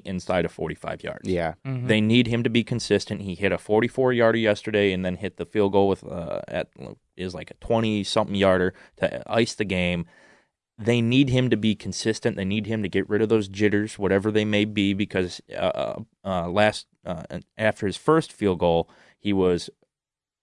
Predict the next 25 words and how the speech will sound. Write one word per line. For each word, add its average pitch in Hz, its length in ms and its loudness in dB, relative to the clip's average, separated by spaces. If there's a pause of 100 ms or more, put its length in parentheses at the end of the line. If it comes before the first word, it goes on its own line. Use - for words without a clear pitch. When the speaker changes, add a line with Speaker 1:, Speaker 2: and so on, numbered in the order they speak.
(360)
Speaker 1:
five 110 280 2
of 104 120 -6
his 101 160 0
last 98 260 0
six - 300 -2
in 90 260 -6
misses, 98 560 -4 (540)
not, 90 260 -2 (100)
uh, 82 200 -2
not 85 180 -4
makes. 101 320 0
So 95 240 4 (300)
they 110 120 2
need 117 200 2
him 143 180 4
to 151 60 2
be 143 120 4
a 139 80 8
lot 131 240 6
better. 117 360 2 (320)
They 110 180 2
need, 107 480 2
uh, 95 300 4 (640)
to 98 160 -4
not, 113 480 2